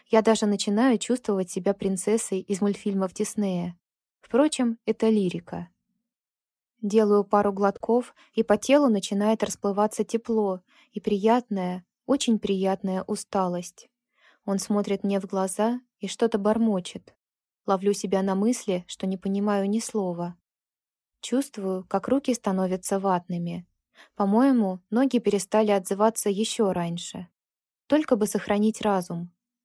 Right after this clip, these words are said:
только бы сохранить. Эти мысли мелькают в мозгу. «Какой своеобразный чай», произношу заплетающимся языком. «Очень расслабляет». «Друг привёз из Китая»,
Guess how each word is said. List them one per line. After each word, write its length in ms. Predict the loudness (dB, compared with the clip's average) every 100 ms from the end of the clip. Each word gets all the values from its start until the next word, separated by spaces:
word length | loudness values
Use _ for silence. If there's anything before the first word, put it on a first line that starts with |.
| -2
только 240 | 0 2
бы 80 | 2
сохранить. 720 | 2 2 2 4 2 -2 -12 _ _ _ _ _ _ _ -8
Эти 240 | -4 -2
мысли 380 | 0 0 0 -2
мелькают 500 | -2 -2 0 0 0
в 60 |
мозгу. 540 | -2 -2 -4 -8 -8 -10 _ _ _ _ _ _ _ _ _ _ _ _ _ _ _
«Какой 380 | -14 -2 0 0
своеобразный 840 | -2 2 4 4 4 2 2 -2
чай», 480 | -2 0 0 -2 -8 _ _ _ _ _ _ _ -6
произношу 540 | -2 -2 -2 -2 -2
заплетающимся 840 | -4 -2 0 2 2 0 -4 -4 -4
языком. 640 | -2 -4 -4 -4 -4 -6 _ _ _ _ _ _ _ _ _ _ _ _ -4
«Очень 320 | -2 0 0
расслабляет». 880 | 0 -2 -2 0 0 0 -4 -10 _ _ _ _ _ _ _ _ _ _ _ _ _ -2
«Друг 300 | 4 4 6
привёз 380 | 2 4 2 -2
из 100 | -4
Китая», 560 | -4 0 2 2 -4